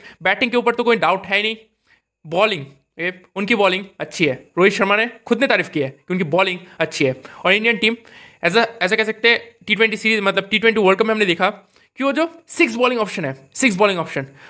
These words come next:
उसके लिए काफ़ी लड़ाई चल रही है। और कह सकते हैं, you know, इंडिया हार ही उसके पीछे है, वो सिक्स बॉलिंग ऑप्शन थोड़ा सा उसका भी हाथ है, राइट? अगर वो सिक्स बॉलिंग ऑप्शन इंडिया के पास होता, कुछ भी हो सकता था, राइट? वेंकटेश अय्यर को मैंने जितना भी देखा है,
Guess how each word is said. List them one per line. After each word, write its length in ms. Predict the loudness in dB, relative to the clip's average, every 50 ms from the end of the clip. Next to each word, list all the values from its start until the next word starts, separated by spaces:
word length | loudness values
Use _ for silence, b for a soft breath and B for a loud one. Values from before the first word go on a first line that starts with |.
| B B B
उसके 280 | 0 2 2 0 2
लिए 320 | 2 2 0 -2 -4 -12 _ _ _ _ -4
काफ़ी 260 | -2 -2 0 0 0 0
लड़ाई 320 | 2 2 2 4 2 2
चल 140 | 2 -2 -4
रही 140 | -4 -4 -6
है। 160 | -8 -10 -14 B B B B B B B
और 120 | B 0 2
कह 120 | 2 0
सकते 340 | 0 -2 -2 0 2 2 2
हैं, 100 | 2 2
you 80 | 0 -2
know, 220 | -2 -2 -4 -4
इंडिया 220 | -2 0 0 -2
हार 240 | 0 0 0 0 0
ही 120 | 0 -4 -6
उसके 160 | -6 -6 -6
पीछे 300 | -6 -6 -4 -2 0 0
है, 160 | 0 -2 -4 B B B B
वो 60 | -8
सिक्स 220 | -4 0 0 0 2
बॉलिंग 240 | 2 0 0 -2
ऑप्शन 280 | -4 -4 -4 -4 -6 -6 -8 _ _ _ _ _ _ _ _ _ -4 0
थोड़ा 160 | 2 2 2
सा 100 | 2 0
उसका 200 | -2 0 0 2
भी 80 | 2 2
हाथ 240 | 2 2 0 -2 -4
है, 60 | -8 -10 _ _ _ _ _ -6
राइट? 260 | -4 -4 -4 -6 -10 -20 _ _ _ _
अगर 140 | -12 -8 -6
वो 140 | -4 -2 -2
सिक्स 200 | -2 -4 -4 -2
बॉलिंग 220 | -2 0 0 -2
ऑप्शन 200 | -4 -4 -4 -2
इंडिया 160 | -2 0 0 0
के 60 | 2
पास 180 | 0 -2 0
होता, 280 | -2 -2 0 0 0 0 -2 -4 -10 -20 _ _ _ _ _ _ _ _ _ _ _ _ _ _ _ _ _ _ _ _ -10
कुछ 100 | -6 0
भी 60 | 2
हो 120 | 2 2
सकता 220 | 2 0 -4 -6 -4
था, 100 | -4 -6 -6 -8 _ _ B B B B B B B B -2
राइट? 280 | -2 -2 -4 -8 _ _ _ _ -16
वेंकटेश 440 | -16 -14 -8 -4 -2 -2 0 2 2
अय्यर 140 | 2 2 2
को 120 | 2 0
मैंने 140 | -2 -2 -2
जितना 240 | -4 -6 -6 -2 0
भी 100 | 2 2
देखा 200 | 2 2 0 -2
है, 240 | -4 -6 -12 _